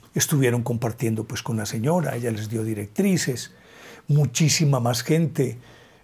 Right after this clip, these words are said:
Eh, para entonces se dice que en septiembre ya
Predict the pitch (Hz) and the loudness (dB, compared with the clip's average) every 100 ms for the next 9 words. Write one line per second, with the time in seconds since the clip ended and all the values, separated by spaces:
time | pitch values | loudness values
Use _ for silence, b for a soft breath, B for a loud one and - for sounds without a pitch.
0 | _ 139 113 113 110 113 - _ 190 - | _ -2 0 -2 -4 -8 -14 _ -8 -2
1 | 127 117 117 131 131 120 139 135 - - | 0 0 2 2 2 2 2 0 -2 -10
2 | - b b b b - 160 127 120 - | -18 b b b b -2 2 4 2 2
3 | 127 117 135 120 107 104 - _ _ _ | 0 0 2 2 0 -4 -12 _ _ _
4 | b b b - _ - 120 117 127 131 | b b b -20 _ -4 -2 0 0 0
5 | 117 123 120 123 208 | 0 0 2 0 -2